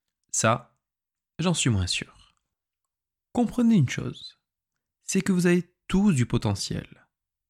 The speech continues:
Votre réalisation n'est pas un concours de vitesse, mais plutôt d'endurance. Un marathon peut se courir en un peu plus de deux heures pour les premiers et en un peu plus de six heures pour les derniers.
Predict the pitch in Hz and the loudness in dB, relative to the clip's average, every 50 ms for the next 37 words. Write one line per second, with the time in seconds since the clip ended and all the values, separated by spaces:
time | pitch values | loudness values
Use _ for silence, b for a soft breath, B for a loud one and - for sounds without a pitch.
0 | _ _ _ 123 117 110 - - 147 147 139 131 120 113 110 110 - - 170 175 | _ _ _ -2 -2 -2 0 0 2 2 4 4 4 4 2 0 0 0 0 2
1 | 185 180 165 127 110 107 - - 160 151 131 113 113 - - 135 131 131 - 160 | 2 2 2 2 0 0 0 0 2 2 4 2 0 0 -2 -4 -2 0 0 -2
2 | 135 123 117 107 113 120 - 165 165 170 180 - - - - - _ _ 113 104 | 0 2 0 0 0 -2 -2 -2 0 0 -2 -4 -8 -12 -14 -20 _ _ -4 -2
3 | - - 120 - - 147 127 113 104 113 104 95 - - - _ _ _ _ _ | 0 0 0 2 2 2 2 2 0 -2 -4 -4 -6 -10 -12 _ _ _ _ _
4 | _ _ _ _ _ _ _ _ _ _ _ _ _ _ _ - 120 127 131 127 | _ _ _ _ _ _ _ _ _ _ _ _ _ _ _ 2 2 4 4 4
5 | 127 127 131 - 165 160 - 127 - - 127 - 127 127 127 127 127 - _ _ | 2 2 2 2 0 2 2 0 -2 -2 -2 0 2 2 2 0 -4 -8 _ _
6 | _ _ - 113 113 120 123 123 117 - 120 110 107 117 110 107 117 120 117 117 | _ _ 0 2 4 4 4 2 2 2 2 2 2 2 2 4 4 2 0 0
7 | - - - - - - - 107 110 139 170 190 180 - _ _ _ _ _ _ | -4 -6 -6 -6 -6 -4 -2 0 2 2 2 2 0 -2 _ _ _ _ _ _
8 | _ _ _ _ _ - 135 127 127 - - 117 - - _ _ _ _ _ 202 | _ _ _ _ _ 0 0 0 0 0 -2 -2 -2 -4 _ _ _ _ _ 2
9 | 208 180 175 147 - - 139 - - 127 113 120 139 156 156 - - - 139 131 | 2 4 2 0 0 -2 -4 0 0 2 2 4 2 2 0 -2 -2 0 0 2
10 | 123 123 117 107 101 - 131 - | 2 2 0 0 -2 -4 -6 -10